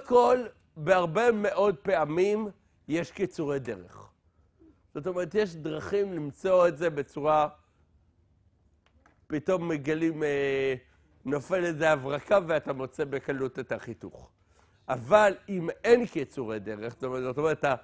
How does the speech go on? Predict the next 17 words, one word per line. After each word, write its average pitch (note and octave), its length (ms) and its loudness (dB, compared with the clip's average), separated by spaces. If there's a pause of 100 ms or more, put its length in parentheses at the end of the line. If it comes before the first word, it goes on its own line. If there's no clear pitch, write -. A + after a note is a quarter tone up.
(340)
הדרך F3 520 0
הכי, F#3+ 340 2
איך F3+ 160 0
אומרים, E3+ 380 0 (800)
ראש E3 280 -2
בקיר D#3 440 -2
שעובדת, D3+ 720 0
אה, C#3 200 -2 (380)
שעובדת D3 600 -2
תמיד, A#2 480 -10 (580)
כדי E3+ 360 0
למצוא G#3+ 560 -4
בסיס D3 460 -10
לחיתוך, C#3 720 -8 (440)
רושמים G3 920 -2 (2000)
איבר F3 460 4
בחיתוך F3 840 0